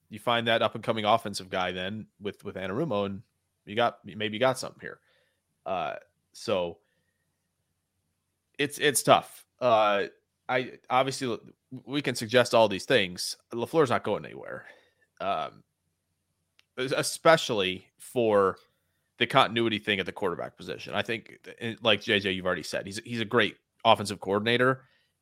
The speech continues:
It would be hard to disrupt that a little bit, uh, a-, and go a different direction. I get it. Uh, you know, I think, I think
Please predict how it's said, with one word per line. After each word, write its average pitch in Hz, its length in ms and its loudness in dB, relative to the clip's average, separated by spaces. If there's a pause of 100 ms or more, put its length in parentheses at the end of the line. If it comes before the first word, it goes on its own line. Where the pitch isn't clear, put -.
(140)
It 143 80 2
would 127 80 2
be 120 120 -2
hard 139 260 8
to 127 80 -6
disrupt 104 480 2
that 127 160 8
a 131 40 0
little 131 160 2
bit, 139 260 4 (600)
uh, 98 500 6
a-, - 40 -4
and 110 220 0
go 113 120 4
a 113 40 2
different 110 220 0
direction. 117 540 0 (100)
I 104 100 0
get 104 260 -2
it. 135 200 0 (200)
Uh, 90 380 0 (100)
you 101 120 -12
know, 85 200 -6
I 90 100 -4
think, 110 300 -6 (160)
I 101 80 -14
think 117 380 -4